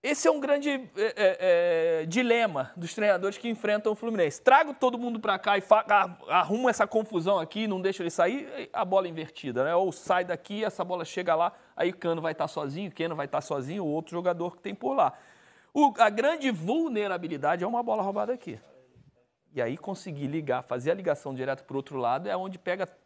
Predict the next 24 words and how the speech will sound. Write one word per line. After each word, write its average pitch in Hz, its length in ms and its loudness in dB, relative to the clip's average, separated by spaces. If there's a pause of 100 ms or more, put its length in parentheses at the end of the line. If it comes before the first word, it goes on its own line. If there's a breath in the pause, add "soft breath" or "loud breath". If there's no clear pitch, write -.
todo 220 300 2
o - 20 -12
Fluminense 208 480 -10
desarrumado. 190 640 -2 (720 soft breath)
Então 285 180 2
esse 311 240 4
é - 40 4
o - 40 0
segredo 311 440 -2
do 320 80 -6
Fluminense, 339 560 0
essa... 220 220 0 (320)
é, 196 200 -4 (120)
é 190 40 0
conseguir 294 680 0
chegar 196 500 2
com 220 140 -6
muita 262 460 2
aproximação 220 880 0
e 254 60 -2
muitos 285 360 -2
jogadores 240 500 2
num 269 300 0
determinado, 262 680 -2